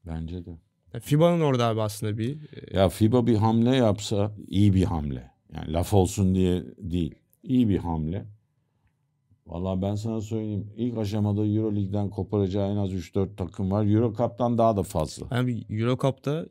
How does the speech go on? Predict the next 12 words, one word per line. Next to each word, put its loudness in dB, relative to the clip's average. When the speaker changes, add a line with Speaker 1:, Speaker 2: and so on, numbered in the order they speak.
Speaker 2:
e, -10
son -2
şam-, -4
son -2
beş 2
sezonun 4
üç 0
şampiyonu, -2
e, -10
Darüşşafaka, -4
Galatasaray -2
ve -2